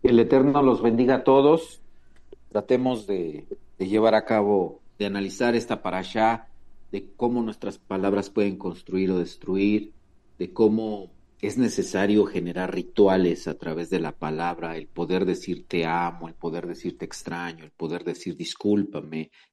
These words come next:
me equivoqué", o "mira esto, todo lo que estoy haciendo,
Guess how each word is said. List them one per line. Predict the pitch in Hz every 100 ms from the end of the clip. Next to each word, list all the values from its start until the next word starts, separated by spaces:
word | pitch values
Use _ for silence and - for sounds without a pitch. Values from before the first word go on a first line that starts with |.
| -
me | 92
equivoqué", | - 98 90 - 104 104 104 101 101 - _
o | 95
"mira | 92 101 101
esto, | 101 110
todo | - 117 117 107
lo | 98
que | -
estoy | - 101
haciendo, | 95 95 107 98 101 101